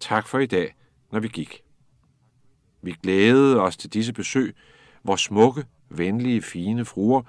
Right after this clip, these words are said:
modtog os i en sky af parfume, iført smukke kjoler og med sminkede ansigter, hvad vi beundrede meget. Vi var jo til daglig omgivet af komplet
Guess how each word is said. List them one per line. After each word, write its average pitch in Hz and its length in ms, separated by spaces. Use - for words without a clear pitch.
modtog 127 520
os 110 280
i 98 160
en 87 100
sky 135 500
af 95 160
parfume, 110 640
iført 127 520
smukke 117 500
kjoler 104 540
og 92 120
med 95 80
sminkede 113 720
ansigter, 82 580
hvad 82 180
vi 78 140
beundrede 80 720
meget. 67 520
Vi 113 160
var 123 140
jo 113 60
til 101 180
daglig 117 340
omgivet 117 480
af 87 80
komplet 123 560